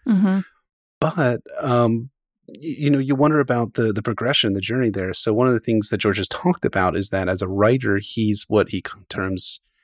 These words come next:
Speaker 2: as a gardener. So as a gardener, when he's writing, he's not operating off of a strict outline.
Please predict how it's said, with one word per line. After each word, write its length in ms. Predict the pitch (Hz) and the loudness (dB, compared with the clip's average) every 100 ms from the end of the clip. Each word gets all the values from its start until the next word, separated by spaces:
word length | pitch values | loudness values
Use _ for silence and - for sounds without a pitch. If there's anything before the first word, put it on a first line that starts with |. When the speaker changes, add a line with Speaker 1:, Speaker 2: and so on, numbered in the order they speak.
| _ _ - | _ _ -4
Speaker 2:
as 180 | 95 92 | -4 -2
a 60 | |
gardener. 400 | - 175 117 101 | 0 0 0 -4
So 280 | - - 98 | -4 -4 -4
as 100 | 92 | -6
a 60 | 98 | -6
gardener, 600 | - - 208 110 92 92 | 0 2 2 2 2 2
when 200 | 98 98 | -2 0
he's 260 | 117 113 | -2 -2
writing, 480 | - 107 131 98 95 - _ _ | 0 2 4 4 2 -2 _ _
he's 240 | - 131 175 | -6 -2 2
not 160 | 180 - | 2 2
operating 480 | 127 123 113 107 | -2 0 2 2
off 220 | 95 107 107 | 0 -2 -2
of 160 | - | -4
a 60 | 98 | -2
strict 420 | - - 101 - | -2 -2 -4 -4
outline. 440 | 98 95 - - | -2 -2 -4 -10